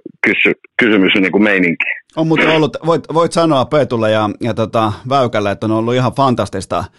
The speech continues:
Speaker 2: studiomateriaalia tässä nyt tää koko, oikeastaan, no koko tää kevätkausi tässä, kun on menty, niin, niin,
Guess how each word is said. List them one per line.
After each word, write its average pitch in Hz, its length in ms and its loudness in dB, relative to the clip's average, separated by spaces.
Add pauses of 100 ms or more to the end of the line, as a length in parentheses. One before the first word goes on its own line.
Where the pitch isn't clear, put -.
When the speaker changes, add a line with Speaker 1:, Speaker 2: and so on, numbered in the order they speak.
(240)
Speaker 2:
studiomateriaalia 107 960 0
tässä 104 240 -6
nyt 101 180 -4
tää 101 140 0
koko, 98 360 -2 (120)
oikeastaan, 110 640 -2
no 143 120 -2
koko 151 260 -2
tää 160 200 0
kevätkausi 135 640 0
tässä, 110 320 -2
kun 107 120 -4
on 107 60 0
menty, 107 280 0
niin, 98 220 -2
niin, 95 200 -4